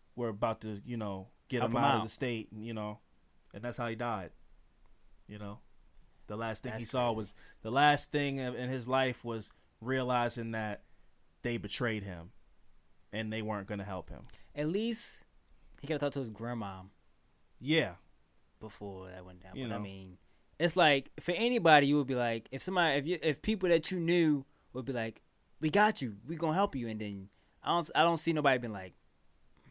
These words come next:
Speaker 2: "Nah, I think something's up."
Speaker 1: Yeah, no, for sure.
Speaker 2: And he's eleven
Speaker 1: He's
Speaker 2: years old, so
Speaker 1: eleven.
Speaker 2: he's not that
Speaker 1: That's
Speaker 2: smart,
Speaker 1: what I mean.
Speaker 2: so.
Speaker 1: You know, like,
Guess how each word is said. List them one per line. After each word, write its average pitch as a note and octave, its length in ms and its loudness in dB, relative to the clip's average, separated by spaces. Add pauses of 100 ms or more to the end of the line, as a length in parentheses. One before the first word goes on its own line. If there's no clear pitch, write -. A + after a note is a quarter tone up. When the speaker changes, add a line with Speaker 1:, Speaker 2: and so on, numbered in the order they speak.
(100)
Speaker 2:
"Nah, G2 560 -10
I B2+ 40 -2
think A#2 220 -6
something's G2 340 -12
up." E2+ 220 -14 (120)
Speaker 1:
Yeah, D#3 260 4
no, G3 200 4
for - 140 -4
sure. - 260 -2
Speaker 2:
And D3+ 120 4
he's F#3 120 2
eleven C#3 280 6
Speaker 1:
He's C4+ 80 6
Speaker 2:
years E4+ 60 6
old, F#4+ 100 12
so G4 40 12
Speaker 1:
eleven. - 140 10
Speaker 2:
he's - 80 0
not C#3+ 120 4
that - 80 2
Speaker 1:
That's A3 120 6
Speaker 2:
smart, A#3 180 4
Speaker 1:
what C4 40 2
I C#4+ 40 4
mean. G#3+ 100 4
Speaker 2:
so. B2+ 120 2
Speaker 1:
You - 60 2
know, F#3+ 160 4
like, F3 380 0